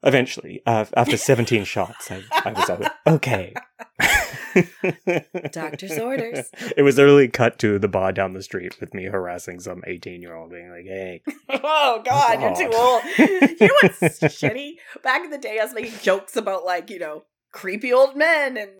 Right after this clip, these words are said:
Speaker 2: like,
Speaker 1: Mm,
Speaker 2: cougars
Speaker 1: I'm there
Speaker 2: and,
Speaker 1: now.
Speaker 2: "Ugh,
Speaker 1: I'm
Speaker 2: now we're
Speaker 1: there.
Speaker 2: there." Yeah, it's not good.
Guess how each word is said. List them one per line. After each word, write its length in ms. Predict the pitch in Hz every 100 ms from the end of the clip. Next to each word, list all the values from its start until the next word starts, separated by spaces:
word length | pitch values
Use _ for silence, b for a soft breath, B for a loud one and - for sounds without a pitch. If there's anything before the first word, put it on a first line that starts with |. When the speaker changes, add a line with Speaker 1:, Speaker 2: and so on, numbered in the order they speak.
| _
Speaker 2:
like, 260 | 131 135 139
Speaker 1:
Mm, 120 | 120
Speaker 2:
cougars 420 | 339 320 277 233
Speaker 1:
I'm 240 | 104 113
there 200 | 113 113
Speaker 2:
and, 80 | 110
Speaker 1:
now. 220 | 101 98 95
Speaker 2:
"Ugh, 360 | - 160 151
Speaker 1:
I'm 160 | - -
Speaker 2:
now 40 | -
we're 60 |
Speaker 1:
there. 80 | -
Speaker 2:
there." 480 | 262 262 240 175 147 -
Yeah, 160 | 147
it's 80 | 139
not 180 | 226 214
good. 160 | 139